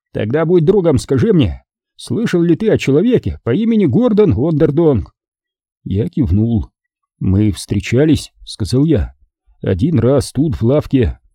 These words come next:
а второй у него, два дня назад». «На его квартире в Шарлемане?» «Именно». Куда это он, интересно, клонит? Ведь я ничего не крал у Ондердонга.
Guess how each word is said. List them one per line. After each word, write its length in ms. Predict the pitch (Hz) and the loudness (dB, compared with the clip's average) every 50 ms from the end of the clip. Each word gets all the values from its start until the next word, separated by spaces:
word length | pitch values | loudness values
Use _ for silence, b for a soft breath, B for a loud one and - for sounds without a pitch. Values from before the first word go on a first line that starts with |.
| _ - | _ -8
а 140 | - 110 110 | -4 -2 -2
второй 400 | 101 - - 117 135 170 202 156 | -2 -2 -2 -2 0 0 2 2
у 80 | 107 98 | 2 2
него, 460 | 107 110 104 123 151 156 110 - - _ _ _ - | 2 0 2 2 2 2 2 0 -4 _ _ _ -14
два 280 | - 90 92 139 185 | -8 -2 0 0 2
дня 140 | 151 135 127 | 2 2 0
назад». 460 | 113 113 92 80 139 143 127 - - _ _ _ _ _ _ _ _ _ _ _ _ _ - | 0 0 0 0 2 2 0 -2 -4 _ _ _ _ _ _ _ _ _ _ _ _ _ -10
«На 180 | 143 110 101 104 | -4 -2 0 0
его 280 | 110 120 123 151 156 131 | 0 2 2 2 2 2
квартире 640 | - 139 131 - - 175 226 254 247 202 120 - - _ | 2 0 -2 0 0 0 0 2 2 2 2 0 -4 _
в 40 | - | -6
Шарлемане?» 760 | - 120 147 196 233 240 240 254 247 196 143 110 82 69 _ _ _ _ _ _ _ _ _ _ - | -2 0 0 2 2 2 2 2 2 2 2 0 -2 -4 _ _ _ _ _ _ _ _ _ _ -12
«Именно». 720 | - 104 95 104 120 131 147 165 160 156 131 85 64 - _ _ _ _ _ _ _ _ _ _ _ _ _ _ _ _ _ _ _ _ _ - | -8 -4 -2 0 2 2 4 2 2 2 0 0 -2 -4 _ _ _ _ _ _ _ _ _ _ _ _ _ _ _ _ _ _ _ _ _ -6
Куда 380 | - 107 95 87 87 127 156 | -4 -4 -4 -2 -4 -4 -4
это 220 | 170 151 - - 175 | -4 -6 -6 -6 -4
он, 160 | 170 160 156 | -4 0 0
интересно, 520 | 135 120 - 151 165 165 127 - 143 139 | 0 2 2 0 0 0 -2 0 -2 -2
клонит? 520 | - - 160 196 160 107 80 - - - _ _ _ _ _ _ _ _ - | 0 0 2 2 2 2 0 -2 -6 -12 _ _ _ _ _ _ _ _ -10
Ведь 260 | - 107 107 113 - - | -2 0 0 0 0 0
я 160 | 120 123 120 | 0 2 4
ничего 420 | 117 113 - - 120 117 139 131 | 2 0 0 0 0 2 2 4
не 120 | 117 120 101 | 4 2 0
крал 340 | - - 190 196 127 - - | 0 0 0 2 0 0 0
у 200 | 107 143 208 190 | 0 2 2 2
Ондердонга. 640 | 123 104 143 135 143 202 214 127 87 - 71 - _ | 2 2 2 0 0 0 0 0 0 -2 -6 -12 _